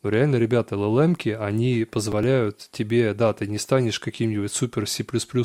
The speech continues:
там разработчиком, но всё-таки там надо быть в теме очень сильно, да. Но написать что-то на скриптовом языке, другом, немножко отличающемся от твоего, но с более подходящим, э,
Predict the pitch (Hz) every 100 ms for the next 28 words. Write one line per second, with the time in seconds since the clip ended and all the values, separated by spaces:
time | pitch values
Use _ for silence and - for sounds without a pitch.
0 | - 101 98 101 104 110 170 - - 95
1 | 98 104 95 - 107 - - 101 98 98
2 | 98 95 104 - - _ _ - - _
3 | - - 107 101 107 - 107 - 127 107
4 | 95 95 104 123 - - - - - -
5 | 113 127 117 131 - 143 - - 143 135
6 | 104 101 110 107 107 - 117 - 131 113
7 | 107 107 107 156 123 113 107 120 107 101
8 | 98 107 - 113 - 110 127 117 - 113
9 | - 110 104 - 110 113 117 104 95 _
10 | - - - 113 110 113 131 117 110 113
11 | - 110 120 - - 104 101 98 98 98
12 | 98 104 120